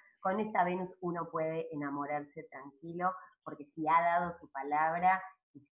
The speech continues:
date por sentado de que va a estar, que te va a acompañar. Son las Venus más elegantes, las Venus que buscan que las cosas sean de calidad, que por ahí son mucho más austeras, porque no tienen grandes necesidades,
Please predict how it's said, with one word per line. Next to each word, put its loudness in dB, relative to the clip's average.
date 2
por -8
sentado 0
de -2
que -14
va -2
a -8
estar, 0
que -10
te -14
va -4
a -2
acompañar. -6
Son -4
las 8
Venus 4
más 0
elegantes, 4
las 8
Venus 8
que 8
buscan 6
que 2
las 0
cosas -6
sean 6
de 4
calidad, 8
que 2
por 6
ahí 10
son 8
mucho 6
más 10
austeras, 10
porque 2
no 10
tienen 10
grandes 12
necesidades, 10